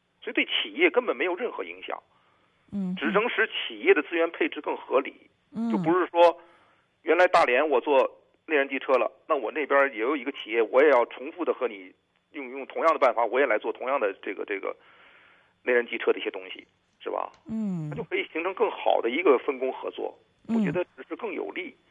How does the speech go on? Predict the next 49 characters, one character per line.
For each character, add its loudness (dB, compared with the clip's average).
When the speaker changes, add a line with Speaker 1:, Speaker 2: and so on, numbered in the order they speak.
Speaker 1:
对 -2
于 -6
企 -6
业 4
下 4
边 2
儿 4
的 -2
企 -10
业 2
可 2
以 -2
进 -8
行 -12
更 6
合 4
理 0
的 -4
一 -6
个 0
专 2
业 -2
化 -2
分 -14
工。 -14
Speaker 2:
明 -10
白。 -12
Speaker 1:
而 -2
不 0
是 0
搞 0
一 -6
个 -2
重 -12
复 -2
的， -2
Speaker 2:
所 -6
以， -2
嗯。 -8
Speaker 1:
重 -12
复 -6
的 -2
建 -2
设， -6
重 -10
复 -10
的 -2
研 -12
发， -6